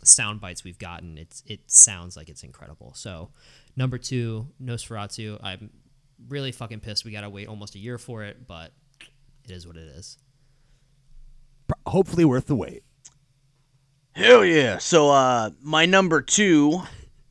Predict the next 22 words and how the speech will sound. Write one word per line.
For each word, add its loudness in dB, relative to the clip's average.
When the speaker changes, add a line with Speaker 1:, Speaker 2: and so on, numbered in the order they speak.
Speaker 3:
is -8
Beetlejuice -10
two. -16
Um, -4
Speaker 1:
Ooh. -6
Speaker 2:
Yeah, 0
baby. -4
Speaker 3:
like, 2
like 2
you, 4
Justin, 2
I, 2
I -4
saw 0
this -4
movie -2
super, -4
super -4
young, -4
and -8
it -8
definitely -6